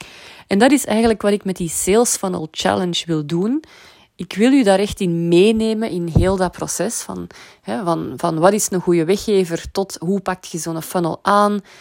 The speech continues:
wat kun je daar allemaal in aanbieden, wat is een logische opbouw daarvan en ja, hoe richt je dat in op zo'n manier dat je er ook verkopen uithaalt, hè, want dat is uiteindelijk de bedoeling.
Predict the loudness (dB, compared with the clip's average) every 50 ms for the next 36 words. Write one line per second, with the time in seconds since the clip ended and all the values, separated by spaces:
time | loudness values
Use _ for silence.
0 | -20 -20 _ _ -10 -8 -6 -6 -6 -6 -6 -6 -6 -6 -4 -4 -4 -4 -4 -4
1 | -4 -4 -6 -6 -6 -4 -2 -2 0 0 0 2 2 0 2 0 0 -2 -2 -4
2 | -6 -8 -8 -8 -8 -10 -10 -10 -8 -6 -6 -6 -6 -6 -8 -8 -8 -8 -10 -12
3 | _ _ _ 0 2 4 4 4 4 4 2 0 -2 -2 -4 -4 -4 -4 -4 -6
4 | -6 -10 -16 -20 -20 -20 -20 -20 _ _ -14 -10 -10 -8 -8 -8 -8 -8 -8 -10
5 | -10 -10 -8 -6 -4 -4 -4 -2 0 2 2 2 0 -2 -4 -6 -6 -6 -6 -6
6 | -6 -4 -2 -2 -2 -2 -4 -8 -8 -8 -8 -2 0 0 2 2 2 2 2 2
7 | 2 2 2 0 0 -2 -6 -12 _ _ _ _ _ _ _ _ _ -20 -20 _
8 | _ _ _ _ _ _ _ _ _ -4 -2 0 2 2 2 2 0 2 2 2
9 | 2 0 -2 -10 -18 -20 _ _ _ _ _ _ _ _ _ _ _ _ _ _
10 | -8 -8 -6 0 4 4 4 4 2 -4 -6 -4 -6 -6 -6 -6 -8 -8 -8 -8
11 | -10 -16 -18 -10 -6 -4 -4 -4 -2 0 2 2 2 0 0 -4 -4 -2 -4 -4
12 | -4 -4 -6 -8 -8 -8 -8 -8 -8 -8 -8 -8 -8 -10 -12 -14